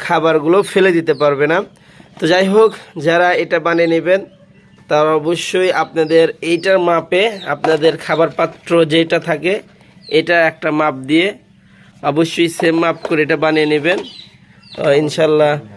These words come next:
আপনার এটা কোনোভাবেই মুরগি আপনি, আপনার ফেলে দিতে পারবে না, আপনার খাবারগুলো অনেকটা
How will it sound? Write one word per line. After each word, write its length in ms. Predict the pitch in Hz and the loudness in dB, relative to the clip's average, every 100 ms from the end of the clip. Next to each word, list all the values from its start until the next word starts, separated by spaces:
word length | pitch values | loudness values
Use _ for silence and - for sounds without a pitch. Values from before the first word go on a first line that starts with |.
| - - | -20 -8
আপনার 440 | 151 147 147 147 | -6 -4 -2 0
এটা 280 | 123 151 160 | 0 -2 -2
কোনোভাবেই 720 | 156 165 170 151 151 185 - - - - - | -2 -2 0 0 0 -2 -2 -8 -10 -14 -10
মুরগি 380 | 160 170 151 156 | 0 0 2 0
আপনি, 220 | 143 139 139 - | 0 -4 -8 -6
আপনার 320 | 143 - 139 | -6 -2 -4
ফেলে 300 | - 170 170 | -2 0 0
দিতে 140 | 147 | 0
পারবে 280 | 143 139 135 | -2 -2 0
না, 80 | 165 | -2
আপনার 240 | 165 156 | -2 -4
খাবারগুলো 540 | 147 156 156 147 147 170 | -4 -2 0 0 0 0
অনেকটা 460 | 156 151 - 190 | 0 -4 -4 -4